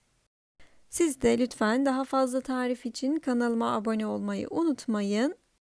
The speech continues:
Öncelikle milföy hamurlarımızı çıkaralım. Bu şekilde birazcık yumuşadıktan sonra tamamen yumuşamasını beklemeye hiç gerek yok.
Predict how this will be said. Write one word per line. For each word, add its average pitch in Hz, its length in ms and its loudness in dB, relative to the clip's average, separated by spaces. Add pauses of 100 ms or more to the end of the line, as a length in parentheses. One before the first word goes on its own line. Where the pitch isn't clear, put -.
(440)
Öncelikle 277 720 2
milföy 294 440 2
hamurlarımızı 220 840 -2
çıkaralım. 226 760 -2
Bu 294 80 -4
şekilde 226 720 -2
birazcık 247 500 -2
yumuşadıktan 214 720 -4
sonra 208 380 -4
tamamen 254 580 0
yumuşamasını 208 680 -4
beklemeye 208 460 -2
hiç 247 260 -6
gerek 190 440 -4
yok. 285 220 0